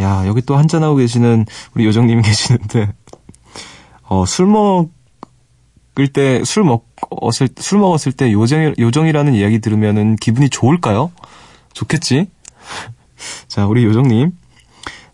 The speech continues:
어, 술 한잔하고 계시-, 아, 술, 술 한잔하고 집에 돌아가고 계시는 요정님 계시는데,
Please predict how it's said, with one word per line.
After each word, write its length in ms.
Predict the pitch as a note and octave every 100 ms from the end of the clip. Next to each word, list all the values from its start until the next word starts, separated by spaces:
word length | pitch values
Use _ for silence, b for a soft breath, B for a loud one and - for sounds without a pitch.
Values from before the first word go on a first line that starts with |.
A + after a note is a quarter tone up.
| -
어, 260 | F#2 F2+
술 200 | F2+ -
한잔하고 360 | C#3 B2 A2+ B2+
계시-, 280 | G2+ - G#2
아, 180 | G#2+ G2+
술, 200 | - D#3 -
술 160 | -
한잔하고 560 | D#3 C#3+ D3+ B2 B2 E3+ - _
집에 220 | - G#2 A2+
돌아가고 320 | G2+ G#2+ G2
계시는 480 | G2 - F#2 A2 G#2+
요정님 340 | E2+ F#2+ F#2+
계시는데, 600 | F#2 - F#2+ F2+ A2 F#2+